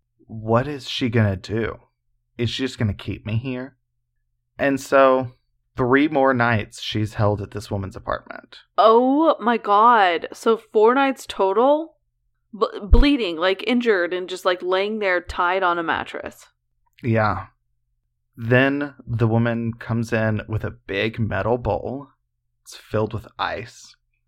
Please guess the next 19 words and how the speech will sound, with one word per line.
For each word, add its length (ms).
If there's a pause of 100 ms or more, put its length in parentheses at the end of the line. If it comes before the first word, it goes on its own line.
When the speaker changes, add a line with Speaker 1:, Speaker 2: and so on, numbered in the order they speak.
(400)
Speaker 1:
She 200
also 220
has 120
a 40
bunch 220
of 80
towels 640
and 240
rags. 720 (640)
She 180
also 260
has 160
two 280
box 380
cutters, 640 (220)
a 40
pair 280
of 80
scissors, 680